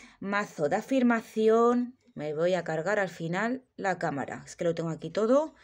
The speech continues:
que es que no me cabe tanta cosa. Mazo de afirmación de fase lunar. Hemos creado una poderosa herramienta mágica para ayudarte a concentrarte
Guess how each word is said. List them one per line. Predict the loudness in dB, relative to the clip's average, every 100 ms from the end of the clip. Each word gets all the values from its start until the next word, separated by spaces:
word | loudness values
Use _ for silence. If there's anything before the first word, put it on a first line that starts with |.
| -20 -20 -20 -20 _ _ _ _ _
que | -6
es | -2
que | 2 2
no |
me | 2 0
cabe | -4 -8 -14 -18 -18 -10
tanta | -8 -6 -8
cosa. | -10 -12 -14 -18 _ _ _ -20 -20 -20 -20 -20 -20 -10
Mazo | -4 0 0 0 2 4
de | 2
afirmación | -2 -6 -6 -2 0 2 2 2
de | 2
fase | 0 -2 -2 -2 2 4 4 0
lunar. | -4 -2 0 0 -2 -2 -8 -20 _ _ -20 -20 -4
Hemos | -4 -2 -6
creado | -2 0 2 4 4
una | 6 4 2
poderosa | 0 2 2 2 0 0 0 0 2
herramienta | 2 2 -2 -2 -2 -2 -4 -4 -4 -4 -6 _ -20 -20 _ -20 -20 -6
mágica | -4 -4 -6 -4 -2 0
para | 0 0
ayudarte | 2 2 2 0
a | -2
concentrarte | 0 -2 0 -4 -2 -2 -2 2 0